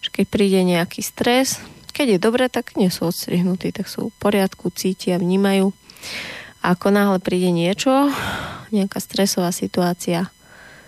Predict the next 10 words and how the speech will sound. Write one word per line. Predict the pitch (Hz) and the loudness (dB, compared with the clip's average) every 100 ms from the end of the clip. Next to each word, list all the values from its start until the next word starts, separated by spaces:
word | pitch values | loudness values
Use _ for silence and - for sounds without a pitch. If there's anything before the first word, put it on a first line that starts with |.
| - _ _ _ _ | -20 _ _ _ _
tak | - 175 | -2 2
oni | 185 | 4
necítia | 185 180 180 - - 185 | 4 2 0 -6 -4 0
nič. | 175 170 - - - - | 2 0 -2 -8 -10 -20
Okamžite | - - 180 170 180 - 180 - - - - | -6 2 2 2 -2 -4 -4 -4 -14 -18 -12
sa | - 202 | -8 -6
to | - 190 | -2 0
vypne | 254 - 262 247 233 220 - _ _ - - - - - _ | 0 0 2 4 4 2 -2 _ _ -20 -20 -20 -20 -20 _
a | - | 0
nie | 175 | 2